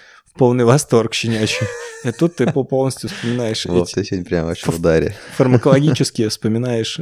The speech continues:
Speaker 1: это время, когда тебе уже с возрастом от пресыщения, от растраты этой сексуальной энергии у тебя уже нет такого,
Speaker 2: Мгм.
Speaker 1: э, как бы трепетного к этому отношения, и тебе эта паста все это возвращает.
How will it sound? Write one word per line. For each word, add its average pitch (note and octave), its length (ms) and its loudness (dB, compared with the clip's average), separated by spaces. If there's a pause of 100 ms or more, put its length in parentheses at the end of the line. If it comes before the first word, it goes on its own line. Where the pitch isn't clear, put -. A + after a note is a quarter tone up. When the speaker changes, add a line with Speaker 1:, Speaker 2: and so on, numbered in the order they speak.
(120)
Speaker 1:
это A#2+ 260 -2
время, D#3 380 0
когда A#2 260 -2
тебе A2+ 260 -4
уже A2+ 360 0 (440)
с - 140 -6
возрастом B2 460 -2
от G#2 100 -6
пресыщения, A#2 720 -2
от G2 80 -4
растраты A2 460 -2
этой G#2+ 140 -8
сексуальной G#2+ 420 -2
энергии G#2 320 -2
у G2+ 40 -6
тебя G#2 280 -4
уже G#2+ 180 -4
нет B2+ 260 -4
такого, G#2 640 -4 (420)
Speaker 2:
Мгм. - 220 -8
Speaker 1:
э, A2+ 160 -4
как G2+ 180 -4
бы G#2 380 0 (500)
трепетного B2+ 580 2
к - 80 -8
этому G2+ 280 -2
отношения, C#3+ 720 -4 (360)
и - 40 -18
тебе C3+ 260 -2
эта G3 140 -2
паста C3 260 -2
все B2 160 0
это A#2+ 140 0
возвращает. A2 600 -4